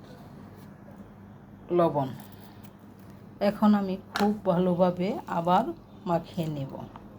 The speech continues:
যেহেতু শুকনা গুঁড়া, তার জন্য আমি আগে তাল দিয়ে গুঁড়াটা খুব ভালো, ভালোভাবে মাখিয়ে নিছি।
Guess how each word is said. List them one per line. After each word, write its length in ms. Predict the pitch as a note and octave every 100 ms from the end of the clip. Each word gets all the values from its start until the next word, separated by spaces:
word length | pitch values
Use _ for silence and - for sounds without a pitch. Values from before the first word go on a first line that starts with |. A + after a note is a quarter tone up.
| - - - - - - - -
যেহেতু 520 | G#3+ G#3+ C4 C4+ B3+
শুকনা 520 | - A#3+ A#3 A#3+ A#3+
গুঁড়া, 440 | G#3+ A3+ G#3+ F3 F#3+
তার 220 | G#3 G3 E3+
জন্য 280 | G#3 G#3
আমি 280 | G3+ G3+ F3+
আগে 420 | F3+ E3+ E3+ F3 A3+ - - - -
তাল 240 | G3+ G3+
দিয়ে 460 | F#3+ G#3 F#3 F3 G3 - - -
গুঁড়াটা 420 | F3+ F#3 F#3 F#3 F3
খুব 320 | - F3+ E3
ভালো, 340 | D#3 F3 F3 - -
ভালোভাবে 640 | C#3 F3 E3+ E3 F3+ F3+ F#3 F3+ - - - - - - - G3+
মাখিয়ে 400 | F#3+ F#3 G3+ G3
নিছি। 480 | G3 F#3+ - C#4